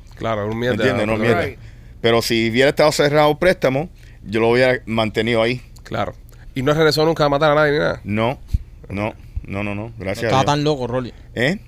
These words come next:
Speaker 4: No estaba tan eso.
Speaker 2: No estaba tan loco, pero
Speaker 4: Nada más te tiró un teléfono.
Speaker 2: Sí, sí, sí.
Speaker 1: Pero bueno, le tiró algo también.
Speaker 2: Sí, sí.
Speaker 4: ¿Te dio?
Speaker 3: ¿Y cuándo
Speaker 2: No,
Speaker 3: carajo
Speaker 2: no
Speaker 3: tú
Speaker 2: me
Speaker 3: has
Speaker 2: dio.
Speaker 3: hecho eso? Que no están botando un lugar, le ha tirado algo a alguien.
Speaker 2: Sí.
Speaker 3: O sea, eso, da-, eso no es, eso no es behavior normal.
Speaker 2: Sí.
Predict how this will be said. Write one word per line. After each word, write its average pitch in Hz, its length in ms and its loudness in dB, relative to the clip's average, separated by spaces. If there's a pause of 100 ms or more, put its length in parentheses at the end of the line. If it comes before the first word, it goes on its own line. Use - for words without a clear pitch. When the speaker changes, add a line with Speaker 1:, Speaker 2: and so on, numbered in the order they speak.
(140)
Speaker 4:
No 107 60 -18
estaba 92 260 -12
tan 143 160 -10
eso. 127 200 -10
Speaker 2:
No 117 120 0
estaba 113 280 -2
tan 107 200 -2
loco, 117 260 -6
pero 90 140 -8
Speaker 4:
Nada 113 80 -4
más 117 140 -2
te 120 60 -2
tiró 131 120 0
un 131 60 0
teléfono. 139 540 0
Speaker 2:
Sí, 101 180 -6
sí, 104 160 -6
sí. 107 200 -8 (340)
Speaker 1:
Pero 120 100 -4
bueno, 123 200 2
le 104 60 -6
tiró 98 240 -6
algo 107 200 -4
también. 92 340 -12
Speaker 2:
Sí, 104 180 -4
sí. - 100 -4
Speaker 4:
¿Te 127 80 2
dio? 160 220 4
Speaker 3:
¿Y 202 80 -6
cuándo 220 300 -2
Speaker 2:
No, 226 60 -4
Speaker 3:
carajo 226 200 4
Speaker 2:
no 247 80 2
Speaker 3:
tú 240 60 2
Speaker 2:
me 233 80 2
Speaker 3:
has 220 80 4
Speaker 2:
dio. 226 100 4
Speaker 3:
hecho 214 180 -2
eso? 220 180 -6
Que 180 80 -8
no 190 40 -6
están 208 180 -6
botando 208 300 -6
un 190 80 -6
lugar, 202 220 -4
le 175 60 -4
ha 165 40 -10
tirado 190 300 -4
algo 190 200 -4
a 214 40 -2
alguien. 180 200 -10 (280)
Speaker 2:
Sí. 127 320 -4 (1040)
Speaker 3:
O - 40 -20
sea, 175 140 -6
eso, 170 160 -10
da-, 170 180 -4
eso 185 200 -8
no 220 140 -6
es, 220 100 -6
eso 170 240 -10
no 202 80 -6
es 180 80 -14
behavior 208 400 -12
normal. 175 400 -10
Speaker 2:
Sí. 95 260 -4